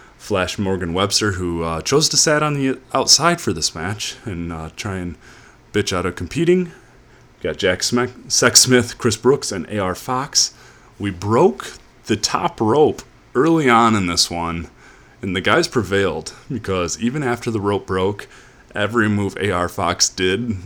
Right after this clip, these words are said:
he was coming off of the second rope. It was just absolutely ridiculous. Um, Elliot Sexton is fun. Brody King is like a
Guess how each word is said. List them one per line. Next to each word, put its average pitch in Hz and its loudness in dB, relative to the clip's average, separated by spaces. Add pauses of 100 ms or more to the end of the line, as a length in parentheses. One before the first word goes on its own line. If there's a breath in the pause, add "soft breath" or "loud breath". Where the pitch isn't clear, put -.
(160)
he 120 4
was 110 2
coming 117 2
off 104 -2
of 107 -6
the 107 0
second 101 4
rope. 90 0
It - -8
was 107 -4
just 104 0 (160)
absolutely 110 0
ridiculous. 90 -4
Um, 80 -10 (280 loud breath)
Elliot 113 0
Sexton 98 0
is 92 -2
fun. 87 -4
Brody 101 0 (220)
King 101 -2
is 82 -2
like 82 -8
a 73 -12